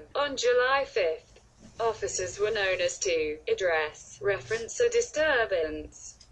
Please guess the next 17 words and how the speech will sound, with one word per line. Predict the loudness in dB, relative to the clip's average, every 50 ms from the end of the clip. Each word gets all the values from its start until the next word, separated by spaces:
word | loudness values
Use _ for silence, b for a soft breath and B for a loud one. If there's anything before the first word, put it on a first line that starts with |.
| -20 -10 -6
Officers | -6 -6 -4 -4 -4 -4 -2 2 2 2 2 0
spoke | -2 -2 2 4 4 4 4 2
to | -2 -4 -2
the | -2 -2
male | -2 -2 -2 0 0 0 0 -2 -2
victim | -2 0 -2 -2 -2 -4 -4 0 0 0 0 -2 -4
who | -4 -4
declared | -2 -4 -6 -2 -2 0 2 2 0 0
his | -2 -4 -4 -2
live-in | 0 0 2 2 2 0 0 -2 0 0
girlfriend | 0 0 -2 -2 -4 -4 -4 -4 -4 -4 -6 -6
and | -6 -4 -4
he | -6 -6 -4
were | -2 -2 -2
having | -2 -4 -4 -4 -4 -6 -6 -8
a | -8
disagreement. | -8 -6 -6 -6 -6 -4 -4 -4 -4 -4 -4 -6 -6 -8 -10 -12 -12 -12 -14 -14